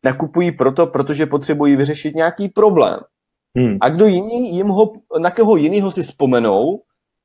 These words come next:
Speaker 1: ve chvíli, kdy ví, že vy jste tady expert?
Speaker 2: Já jestli můžu tady příklad z praxe, tak Ondra Latajský, náš ambasador, dlouho let,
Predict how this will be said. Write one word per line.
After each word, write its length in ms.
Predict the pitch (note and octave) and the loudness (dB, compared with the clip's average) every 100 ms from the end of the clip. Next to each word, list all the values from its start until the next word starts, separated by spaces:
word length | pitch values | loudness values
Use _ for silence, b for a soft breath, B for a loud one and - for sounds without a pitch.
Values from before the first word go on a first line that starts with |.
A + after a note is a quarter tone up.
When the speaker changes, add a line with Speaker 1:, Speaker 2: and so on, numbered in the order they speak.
| _ _ _ B2+ | _ _ _ -2
Speaker 1:
ve 80 | |
chvíli, 360 | C3+ C#3+ F3+ A3+ | -2 -2 0 2
kdy 180 | D#3+ B2 | 2 2
ví, 240 | A2 B2+ | 0 -2
že 100 | C#3 | 0
vy 80 | B2 | -2
jste 180 | C3 D3+ | -2 0
tady 160 | C3+ | 2
expert? 400 | A2 - - F2 - _ _ _ _ _ B B - | 0 -2 -6 -6 -8 _ _ _ _ _ B B -2
Speaker 2:
Já 60 | |
jestli 200 | A#2+ - | 0 2
můžu 180 | D3 D3 | 2 2
tady 360 | D3+ D#3+ D#3+ - D3 | 2 2 2 -2 -14
příklad 340 | - - D#3 D#3+ | -6 -2 0 2
z 40 | |
praxe, 440 | - A2+ - D#3 D3+ B B A#2 | 2 0 2 0 0 B B -4
tak 160 | B2 - | -4 -2
Ondra 260 | B2+ D3 A#2+ | 0 2 4
Latajský, 440 | A#2+ C3 - D3 | 4 2 0 -2
náš 180 | C#3 C3 | -2 -2
ambasador, 640 | A2+ A2+ - C3+ C#3 C#3 A2+ | -2 -4 -2 0 2 2 2
dlouho 300 | A#2 B2+ C3+ | 2 4 4
let, 220 | C3+ | 2